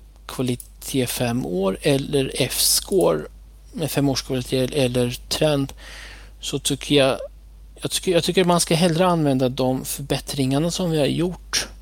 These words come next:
när man framförallt går in i mindre lister eller helt nya marknader för att öka, eh, kvaliteten. Och, och framförallt är det väldigt intressant snabbt filter för att hitta spännande bolag i, i mindre lister framförallt.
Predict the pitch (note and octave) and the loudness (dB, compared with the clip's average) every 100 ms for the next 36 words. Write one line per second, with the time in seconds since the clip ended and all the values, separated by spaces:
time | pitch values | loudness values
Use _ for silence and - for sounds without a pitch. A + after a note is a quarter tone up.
0 | - - - - - C3+ C3+ - - C#3 | -20 -18 -18 -8 2 4 4 2 0 0
1 | B2+ D3 D#3+ E3+ - D3+ C#3 - C3 C#3 | 0 0 0 0 -2 2 2 2 2 4
2 | C3 B2 D#3+ E3+ E3+ - - - B2+ B2+ | 2 2 0 2 2 4 4 2 0 -2
3 | - A#2 B2+ B2 C#3 B2 - B2 C3+ C#3+ | -2 -4 -4 -6 -4 -4 -2 -2 0 -2
4 | C3+ - B2+ - - - - - - B2+ | -4 -4 -6 -6 -12 -16 -18 -8 -2 -2
5 | - D3 - - B2+ B2+ B2 - - - | 0 0 0 -2 -2 0 -2 -6 -18 -20
6 | - - E3+ - - C3+ - C3+ B2+ - | -16 -12 -10 -10 -10 -10 -2 0 0 0
7 | D#3 D3 - - - - - D3+ C#3+ D3 | -2 -2 -6 -16 -16 -14 -6 -2 2 4
8 | D3 C3 - D#3+ F#3 D#3+ C3+ C#3+ C#3+ - | 6 4 4 2 4 4 2 0 -4 -2
9 | C3 - B2 A#2 - - - C#3 A#2+ - | -2 0 0 -2 -4 -2 0 2 0 -2
10 | - C#3+ A2 - E3 D3 C3+ - B2+ - | -6 -2 -2 0 2 2 0 -4 -8 -4
11 | - B2+ A2+ A2+ D3 D#3+ C3+ A#2+ B2 A2 | -2 0 -2 -2 -2 -2 -4 -6 -6 -6
12 | B2+ B2 A#2+ B2 A#2+ C3 - D#3+ C#3+ D#3 | -4 -4 -4 -4 -6 -6 -8 -8 -8 -8
13 | C#3 C3 | -8 -14